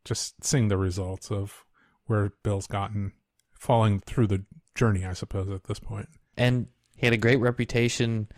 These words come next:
Speaker 2: amongst people who knew him, and that got him a job. So you never know what that personal connection with someone might do for you down the road.
Speaker 1: Absolutely.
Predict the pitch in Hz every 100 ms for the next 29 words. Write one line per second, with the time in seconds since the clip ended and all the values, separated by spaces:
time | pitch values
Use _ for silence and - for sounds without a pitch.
0 | - - _ 110 107 117 117 - 127 -
1 | 110 113 107 120 170 107 98 147 _ _
2 | - 101 101 101 107 135 - _ _ _
3 | _ - 104 104 107 117 110 110 170 143
4 | - _ _ _ - 135 135 135 170 156
5 | 131 147 165 110 117 - - _ _ _
6 | - - 110 120 127 117 117 110 - 131
7 | 131 143 123 - 113 113 - 113 101 -
8 | 107 104 104 101 101 101 104 - 113 -
9 | 104 101 101 98 101 101 95 104 110 107
10 | - _ _ _ _ - 113 98 107 110
11 | 104 101